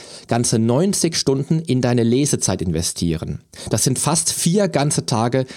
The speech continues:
beim absoluten Minimalaufwand. Für meine Klienten rechne ich ein Morgenritual mit beispielsweise dreißig Kniebeugen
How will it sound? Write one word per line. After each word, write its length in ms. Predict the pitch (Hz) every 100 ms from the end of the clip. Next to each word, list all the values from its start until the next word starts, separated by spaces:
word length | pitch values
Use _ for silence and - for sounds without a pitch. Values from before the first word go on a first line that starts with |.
| - -
beim 120 | 98
absoluten 540 | 127 - 127 117 120
Minimalaufwand. 1200 | 113 120 110 107 113 - 73 80 - 76 85 - _ _ - - - -
Für 120 | - 147
meine 240 | 151 160
Klienten 580 | - 110 113 170 - 208
rechne 300 | 156 - 139
ich 100 | -
ein 140 | 120
Morgenritual 840 | 110 127 170 180 165 165 - 127 127
mit 200 | 120 -
beispielsweise 560 | 117 127 - 110 113
dreißig 500 | 104 107 113 - -
Kniebeugen 680 | - 175 233 175 170 170